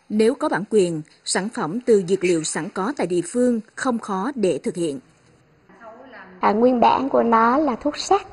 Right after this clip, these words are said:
Speaker 2: nó có cái thành phần là tan trong nước, cái thành phần nó dễ bay hơi như tinh dầu. Do đó là mình cũng phải có nhiều cái công đoạn để mình làm sao mình lấy được tất cả các hoạt chất có tác dụng mà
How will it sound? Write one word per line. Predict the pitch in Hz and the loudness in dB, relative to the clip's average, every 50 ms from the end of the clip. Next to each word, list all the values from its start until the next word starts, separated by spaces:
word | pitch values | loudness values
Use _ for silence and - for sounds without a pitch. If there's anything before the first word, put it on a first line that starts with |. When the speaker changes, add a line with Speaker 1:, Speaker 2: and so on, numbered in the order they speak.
| - - - | -10 -4 -2
Speaker 2:
nó | - - | 0 0
có | - 302 | 2 0
cái | 311 - 339 330 | 2 2 0 0
thành | - 254 214 208 208 - | 0 -2 -4 -4 -4 -2
phần | - 214 208 208 202 202 202 208 202 202 | 0 2 2 2 2 0 -2 -2 -2 0
là | 202 196 196 202 196 196 196 202 202 - - - - - - - | 0 0 0 -2 -2 -2 -4 -4 -6 -10 -14 -16 -16 -16 -6 0
tan | - 262 269 285 277 277 | 4 4 4 4 2 0
trong | - 285 277 277 277 | 0 0 2 4 6
nước, | 285 302 330 381 403 381 - | 6 8 6 6 2 0 -4
cái | - 349 339 - | -4 -4 -4 -4
thành | - 254 226 214 220 - | -4 -4 -4 -4 -6 -4
phần | - 220 208 208 202 196 214 202 202 208 | 0 2 2 2 2 0 -2 -4 -4 -4
nó | 220 220 226 233 240 254 269 294 330 359 - - | -2 -2 0 0 0 0 0 0 0 -2 -4 0
dễ | - 208 - - 247 254 | 4 6 6 6 6 4
bay | 277 262 | 2 2
hơi | 262 285 285 285 285 285 285 277 285 - - - | 4 4 6 6 6 6 4 2 -2 -8 -4 -2
như | 277 269 277 | 0 0 0
tinh | 277 269 269 | 0 -2 0
dầu. | 262 247 226 214 208 196 196 - - - - - - - - - - | 2 2 2 2 2 0 -2 -6 -12 -20 -20 -20 -20 -20 -10 -4 0
Do | 254 | 2
đó | 254 269 285 | 4 6 4
là | 302 285 254 233 | 4 4 0 0
mình | 220 208 202 202 202 - | -2 -2 -4 -4 -6 -6
cũng | - 220 | -10 -8
phải | - - - | -6 -6 -4
có | - - 277 | -2 -2 -2
nhiều | 285 285 262 226 | 0 0 0 -2
cái | 226 - 269 | -2 -4 -6
công | 269 - - 254 240 240 | -8 -8 -10 -8 -8 -6
đoạn | - - - - - - - - - - - - - - - | -4 -4 -4 -4 -6 -10 -14 -16 -20 -20 -20 -20 -14 -4 0
để | - - | 2 2
mình | 254 254 233 220 | 2 2 0 0
làm | 214 214 214 | -2 -4 -6
sao | - - - 233 | -8 -6 -6 -6
mình | 240 226 233 220 | -4 -4 -6 -4
lấy | 214 214 226 262 294 - | -4 -4 -4 -4 -6 -6
được | - 214 214 - - | -6 -6 -6 -6 -4
tất | - 330 339 - | -4 -4 -4 -4
cả | - - - - | -6 -10 -8 -8
các | 311 302 - | -10 -8 -8
hoạt | - 233 - - | -8 -10 -6 -2
chất | - 311 330 - | -2 -2 -2 -2
có | - 320 | -6 -8
tác | - - 311 302 - | -6 -6 -6 -4 0
dụng | - 214 202 202 - - - - - - - - - - - | 2 4 4 4 2 -4 -14 -20 -18 -18 -18 -18 -14 -10 -6
mà | 214 214 208 208 202 202 202 196 202 202 202 208 208 | -2 0 0 2 2 2 0 0 -2 -4 -4 -6 -8